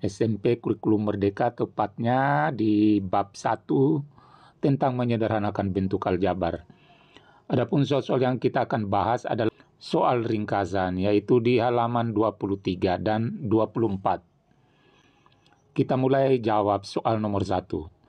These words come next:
Jawablah setiap pertanyaan berikut menggunakan soal A sampai dengan soal F. Nomor satu, manakah yang merupakan bentuk-bentuk suku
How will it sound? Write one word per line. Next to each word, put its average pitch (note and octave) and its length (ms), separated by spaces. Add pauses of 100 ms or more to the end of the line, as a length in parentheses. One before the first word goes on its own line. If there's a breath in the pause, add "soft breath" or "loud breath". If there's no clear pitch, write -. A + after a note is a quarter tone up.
(380 soft breath)
Jawablah C#3 480
setiap D3 400
pertanyaan B2+ 400
berikut A2+ 400
menggunakan C3 1040 (1120 soft breath)
soal A#2+ 480
A C3 160
sampai G#2+ 480
dengan A#2 400
soal F#2+ 640
F. G#2+ 240 (960 soft breath)
Nomor C3 160
satu, B2 480
manakah C#3+ 480
yang A2 160
merupakan G#2+ 400
bentuk-bentuk G2+ 880
suku C3 560